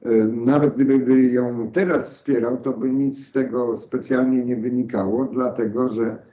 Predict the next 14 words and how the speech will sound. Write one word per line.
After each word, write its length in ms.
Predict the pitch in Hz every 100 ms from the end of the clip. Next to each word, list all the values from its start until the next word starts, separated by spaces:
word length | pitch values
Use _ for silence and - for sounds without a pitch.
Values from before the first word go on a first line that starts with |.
| _ _ -
e, 220 | 110 113
w 180 | 107 -
planach 500 | 135 127 131 135 - 139 160
wszystkich 420 | - 240 - 175
masonów 720 | 151 143 135 131 127 147 143
Europa 420 | 139 139 143 139 139
ma 140 | 139
być 200 | 135 135
jednym 380 | 147 123 127 113
państwem, 500 | 127 127 127 151 135
a 80 | 131
nie 180 | 147
wieloma 540 | 151 180 185 143 123 113
państwami. 840 | - 107 101 98 92 - 90 95